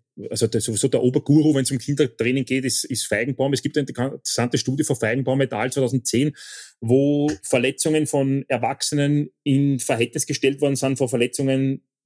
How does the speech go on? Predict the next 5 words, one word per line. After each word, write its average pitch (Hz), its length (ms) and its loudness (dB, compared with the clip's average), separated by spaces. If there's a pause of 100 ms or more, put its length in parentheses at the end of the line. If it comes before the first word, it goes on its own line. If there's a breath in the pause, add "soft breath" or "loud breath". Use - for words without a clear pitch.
bei 113 360 0
Kindern 135 440 4
im 110 100 0
Krafttraining. 113 640 -2 (460 loud breath)
Und 139 340 2